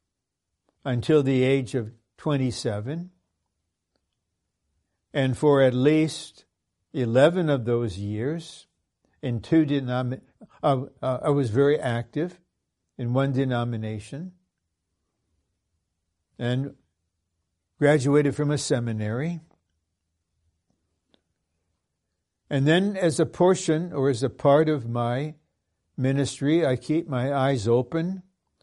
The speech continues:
for developments in Christianity,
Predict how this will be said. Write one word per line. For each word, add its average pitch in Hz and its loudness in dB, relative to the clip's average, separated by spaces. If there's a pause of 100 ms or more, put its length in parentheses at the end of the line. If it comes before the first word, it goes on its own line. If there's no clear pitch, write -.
(200)
for 143 2
developments 143 0
in 127 -4
Christianity, 139 -4